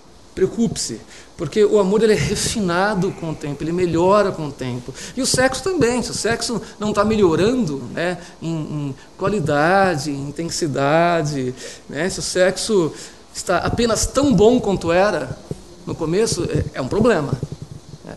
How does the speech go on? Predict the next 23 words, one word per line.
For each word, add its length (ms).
porque 180
é 140
pra 120
melhorar, 500
né? 240
Não 100
quer 100
dizer 160
que 60
não 100
era 120
bom 300
e 40
melhorou, 360
não, 220
quer 100
dizer 160
que 180
mesmo 340
que 80
fosse 380
muito 240
bom, 380